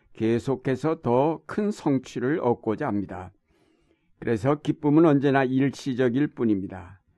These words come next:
욕망을 가지고 있는 한 영원한 기쁨은 가질 수 없습니다.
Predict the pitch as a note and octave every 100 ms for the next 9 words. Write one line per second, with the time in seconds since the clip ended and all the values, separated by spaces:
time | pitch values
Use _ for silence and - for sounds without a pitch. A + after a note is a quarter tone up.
0 | _ _ _ _ A2+ B2+ C3 C3+ D3 D3+
1 | D3 C#3+ D3 D3 D3 D3+ E3+ A3+ - B2
2 | A#2 A#2 A#2 A#2 A2+ - A2 A2 C#3+ C3
3 | G#2 F2+ F#2+ - C3+ G2+ - E2 D#2 D#2